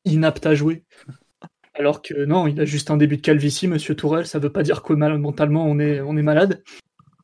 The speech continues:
Euh, puisse retrouver du temps de jeu, donc non, c'est important, c'est important et... et en vue du Camp Nou, euh, je pense que, je pense que ça l'est d'autant plus, vu qu'en Ligue des Champions, euh, l'importance des latéraux n'est plus à, à démontrer. Et l'ami Bernat, en,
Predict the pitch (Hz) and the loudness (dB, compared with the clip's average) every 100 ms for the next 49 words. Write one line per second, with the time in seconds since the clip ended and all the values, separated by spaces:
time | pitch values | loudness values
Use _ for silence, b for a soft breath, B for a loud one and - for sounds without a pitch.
0 | _ _ - - 151 147 139 - 175 170 | _ _ -12 -2 0 0 -2 -2 -2 -2
1 | 156 180 170 156 165 165 156 160 190 165 | 0 4 4 4 2 0 4 4 2 -2
2 | 160 156 151 151 151 - 143 156 - 151 | -2 -4 -2 -6 -4 -6 -8 -10 -8 -6
3 | 147 135 170 165 143 139 139 _ _ _ | -6 -2 0 0 0 -2 -12 _ _ _
4 | _ _ - 156 151 147 160 151 165 - | _ _ -4 0 2 2 0 0 0 0
5 | 180 185 180 151 151 - 156 - 156 147 | 0 2 2 0 -2 -8 -10 0 2 2
6 | 143 143 147 _ _ _ _ _ _ _ | 0 -2 -6 _ _ _ _ _ _ _
7 | _ _ _ _ - - 165 - 151 165 | _ _ _ _ -20 -10 -6 -4 -2 2
8 | 160 156 156 180 - 220 156 151 151 151 | 4 4 4 0 -2 -2 -2 0 0 0
9 | 139 151 190 - 185 180 156 147 151 156 | 0 -2 -2 -4 -4 -2 -2 0 -2 -4
10 | - 165 143 151 156 156 151 165 151 151 | -6 -6 0 2 2 2 0 2 0 -2
11 | 156 165 147 143 143 _ b _ _ - | -2 0 0 -2 -10 _ b _ _ -2
12 | 151 147 147 151 - 180 160 151 151 151 | 2 4 4 2 2 2 6 4 4 2
13 | 156 160 160 156 147 143 139 | 2 2 0 -2 -4 -6 -10